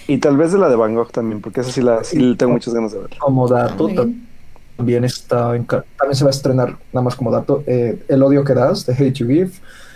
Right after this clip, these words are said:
Speaker 2: Pie Wacket, que no me acuerdo cómo le van a poner aquí, que ese es de horror canadiense, y
Speaker 3: ¿La de Alice?
Speaker 2: Ay.
Speaker 3: ¿Esa es la que te
Speaker 2: Ay.
Speaker 3: refieres?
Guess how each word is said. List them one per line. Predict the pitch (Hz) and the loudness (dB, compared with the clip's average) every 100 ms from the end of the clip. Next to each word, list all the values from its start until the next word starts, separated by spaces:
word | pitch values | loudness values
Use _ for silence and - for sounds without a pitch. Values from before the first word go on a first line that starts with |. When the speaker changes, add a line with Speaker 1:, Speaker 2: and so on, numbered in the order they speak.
| - - | -20 -4
Speaker 2:
Pie | 180 185 | 2 4
Wacket, | 165 170 - 196 | 4 2 2 -2
que | - | 2
no | 135 | 2
me | 143 | 2
acuerdo | 143 135 | 2 0
cómo | 139 127 | 2 2
le | |
van | 123 123 | 2 2
a | |
poner | 131 123 123 | -2 -2 -2
aquí, | 131 - 190 220 277 - - - - | -4 -4 -2 -2 -2 -6 -20 -20 -4
que | 139 | -2
ese | 135 | 0
es | 139 | 2
de | 127 | 2
horror | 127 123 | 4 0
canadiense, | 131 123 123 143 156 170 - 185 220 - - - - - | 0 0 2 0 0 -4 -2 0 -2 -6 -18 -20 -20 -4
y | 143 147 156 165 170 180 180 185 190 190 202 185 | 0 2 2 0 0 0 2 2 2 0 -2 -4
Speaker 3:
¿La | 214 208 | -2 -2
de | 190 196 | 0 -2
Alice? | 220 302 622 - | -2 -4 -4 -4
Speaker 2:
Ay. | 539 - - - | -4 -6 -14 -10
Speaker 3:
¿Esa | 269 269 | -6 -4
es | |
la | 262 226 | -2 -4
que | 226 | -4
te | 131 | 0
Speaker 2:
Ay. | 135 143 | 2 2
Speaker 3:
refieres? | 415 440 - | 0 -8 -18